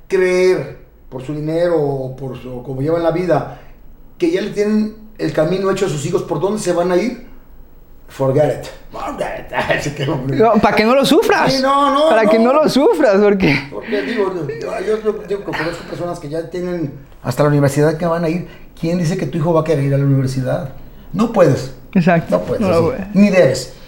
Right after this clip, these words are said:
Speaker 1: Aparte que no debes, ¿verdad?
Speaker 2: Sí,
Speaker 1: Porque
Speaker 2: estoy
Speaker 1: es
Speaker 2: de
Speaker 1: una,
Speaker 2: acuerdo, estoy de acuerdo.
Speaker 1: es un ente, digo, es un ente independientemente a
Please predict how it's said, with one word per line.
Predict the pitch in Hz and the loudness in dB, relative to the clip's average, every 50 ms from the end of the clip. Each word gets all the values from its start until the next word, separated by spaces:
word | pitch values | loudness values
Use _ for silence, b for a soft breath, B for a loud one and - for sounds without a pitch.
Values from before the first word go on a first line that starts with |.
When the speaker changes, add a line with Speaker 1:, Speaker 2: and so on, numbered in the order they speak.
| B B B B B B - - | B B B B B B -20 -14
Speaker 1:
Aparte | - 123 135 135 190 202 240 208 | -10 -8 -6 -4 -4 -4 -4 -4
que | 220 | -2
no | 185 175 170 | 0 2 2
debes, | 131 110 107 98 - - - - - - - - - 120 | 2 0 -2 -4 -8 -12 -16 -16 -16 -16 -16 -12 -8 -4
¿verdad? | 110 113 131 156 | 0 4 4 4
Speaker 2:
Sí, | 156 175 | 4 6
Speaker 1:
Porque | - - | 6 6
Speaker 2:
estoy | 180 | 6
Speaker 1:
es | |
Speaker 2:
de | 180 156 | 8 8
Speaker 1:
una, | - | 8
Speaker 2:
acuerdo, | - 151 156 156 | 8 8 6 4
estoy | 151 - 165 165 | 4 4 4 4
de | 160 | 4
acuerdo. | 156 165 160 156 | 6 6 6 8
Speaker 1:
es | 151 | 8
un | 208 185 | 6 6
ente, | 185 196 208 208 220 220 233 240 226 - B B B B B B B - - - - - - - - - | 6 6 6 6 6 6 6 6 4 0 B B B B B B B -20 -20 -20 -20 -20 -20 -18 -8 -4
digo, | 147 170 170 | -2 0 0
es | 180 156 | 2 2
un | 202 180 180 | 2 4 4
ente | 180 175 - 202 196 190 190 185 - - - - - | 4 4 4 4 4 4 2 0 -2 -4 -12 -8 0
independientemente | 151 147 143 139 143 143 143 147 135 131 131 147 160 175 175 - 196 165 151 151 151 156 151 - 165 131 - - - - - - - - - | 2 4 6 6 6 4 4 4 2 2 4 2 2 2 2 0 0 2 2 2 2 2 2 0 -2 -2 -4 -6 -14 -20 -20 -20 -20 -12 -6
a | 139 127 | -4 -4